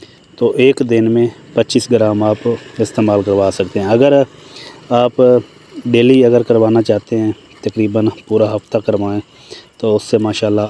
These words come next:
आपका जानवर जो है दोबारा से तरोताज़ा हो जाएगा। अगर आप एक दिन छोड़ के दूसरे दिन अगर आप जो है मीठा सोडा इस्तेमाल करवाना चाहते हैं, तो जो पच्चीस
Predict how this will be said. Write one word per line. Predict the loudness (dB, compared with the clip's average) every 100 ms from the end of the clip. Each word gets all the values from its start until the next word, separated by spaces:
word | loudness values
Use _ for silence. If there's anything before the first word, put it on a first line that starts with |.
| -2
आपका | -4 -2 -4
जानवर | -2 -2 -4 -4
जो | -4
है | -4 -4 -10 _ _ -20 -20 -20 _
दोबारा | 0 2 2
से | 0 -2
तरोताज़ा | -2 -2 -2 -2 -2 -2
हो | -2 -2
जाएगा। | -4 -6 -8 -12 _ -20 -20 -20 -16 -2
अगर | 0 2 0
आप | 0 0 0 0 -2 -8 -20 -8
एक | -2 -2
दिन | 0 -2 -2
छोड़ | 0 2 2
के | 0 -2
दूसरे | -2 -4 0
दिन | 0 0 -2
अगर | -4 -4
आप | -4 -6 -4 -6 -6 -20 -20 -20 -20 -14 -2
जो | 0
है | 2 2 0 -2 -4 -20 -20 -14 -2
मीठा | 0 0
सोडा | 0 0 0 0
इस्तेमाल | -2 -4 -2 -2
करवाना | 0 -2 -2 -2
चाहते | -2 -2 -4
हैं, | -4 -6
तो | -8 -8 _ -20 -20 -20 -20 _
जो | -2 0 0 -2
पच्चीस | -4 2 0